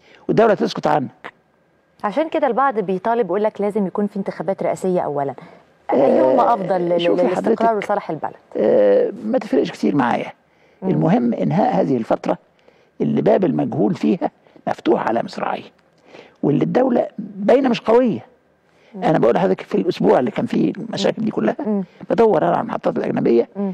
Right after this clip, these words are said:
Speaker 1: فلقيت محطة أجنبية جاية، ما أعرفش كانت سي إن إن ولا إيه، في نيويورك كان في وقفات احتجاجية،
Speaker 2: أيوة.
Speaker 1: أصحابها ما خدوش ترخيص، فعارفين إنهم غلطانين. فجه البوليس بحدة وشدة،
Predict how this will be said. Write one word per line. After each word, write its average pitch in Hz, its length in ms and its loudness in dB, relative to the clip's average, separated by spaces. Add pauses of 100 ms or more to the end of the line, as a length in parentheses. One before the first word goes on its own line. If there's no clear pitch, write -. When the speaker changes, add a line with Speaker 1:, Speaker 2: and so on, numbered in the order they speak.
(120)
Speaker 1:
فلقيت - 260 2
محطة 175 300 -2
أجنبية 156 400 0
جاية، 180 380 2
ما - 80 -4
أعرفش 277 220 -4
كانت - 160 -6
سي - 140 -2
إن 208 100 -2
إن - 140 0
ولا 196 200 -2
إيه، 110 200 2 (840)
في 185 100 0
نيويورك 170 420 2
كان 156 120 -4
في - 120 -2
وقفات - 300 -4
احتجاجية، 160 640 -2 (260)
Speaker 2:
أيوة. 175 140 -12 (180)
Speaker 1:
أصحابها - 460 -4 (160)
ما - 60 -4
خدوش - 320 -2
ترخيص، - 580 -8 (880)
فعارفين 156 460 2
إنهم 254 220 0
غلطانين. 226 420 2 (920)
فجه - 240 0
البوليس - 420 0 (240)
بحدة 220 520 -2
وشدة، - 640 -4